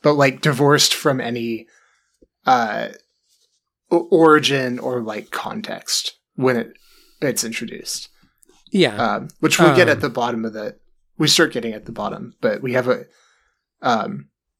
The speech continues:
Speaker 1: this wide, like, overlapping panel where snow is falling in the background, and it's just, like, cen-, high centered, uh, speech bubble, Tokyo, like, crashing in.
Speaker 2: Mm-hmm. Um,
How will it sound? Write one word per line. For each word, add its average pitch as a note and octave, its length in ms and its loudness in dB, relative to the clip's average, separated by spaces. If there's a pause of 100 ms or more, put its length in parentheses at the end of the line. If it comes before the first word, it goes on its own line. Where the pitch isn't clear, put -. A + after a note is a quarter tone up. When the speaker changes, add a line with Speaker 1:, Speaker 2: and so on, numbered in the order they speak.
(420)
Speaker 1:
this D3+ 200 2
wide, B2+ 440 2
like, A#2 240 -6
overlapping B2 540 -2
panel G#2+ 420 -8
where G#2+ 380 -12 (580)
snow C#3 360 0
is B2 180 -2
falling G#2+ 400 -4
in G#2+ 100 -14
the A2 80 -8
background, A#2+ 500 -10
and C3+ 140 -8
it's A2+ 200 -6
just, - 300 -2
like, - 220 -10
cen-, D3 320 2
high C3 300 0
centered, A2 580 -4 (540)
uh, A2+ 200 -4
speech A#2 340 -4
bubble, G#2+ 320 -6
Tokyo, A2 600 -6 (160)
like, A#2 220 -4
crashing A#2+ 440 0
in. A2 280 -14 (840)
Speaker 2:
Mm-hmm. C#3+ 320 -4 (1900)
Um, B2+ 580 0